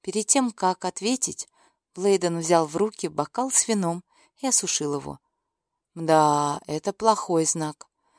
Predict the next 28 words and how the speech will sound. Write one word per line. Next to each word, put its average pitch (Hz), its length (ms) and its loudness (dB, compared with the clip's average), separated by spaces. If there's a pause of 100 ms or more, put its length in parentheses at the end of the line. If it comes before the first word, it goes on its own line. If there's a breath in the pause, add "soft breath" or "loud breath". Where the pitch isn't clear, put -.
(180)
А 190 120 -2
жена 240 300 4
все-таки 277 560 0
ты», 285 340 -2 (220)
только 269 380 0
и 208 40 2
сказал 170 520 2
он, 147 300 -6
будто 185 400 -10
издеваясь. 143 760 -6 (840)
Вот 208 160 -2
только 226 340 2
происходящее 220 840 2
все - 180 4
меньше 247 400 0
походит 240 560 -4
на 262 100 0
шутку. - 520 -6 (520)
Это 190 200 -6
многое 247 500 2
объясняет. 226 680 0 (500)
Если 214 260 -2
повелитель 196 600 2
тьмы 175 380 -6 (200)
всерьез 208 460 4
считает 220 520 2
меня 202 220 -2
женой, 180 440 -4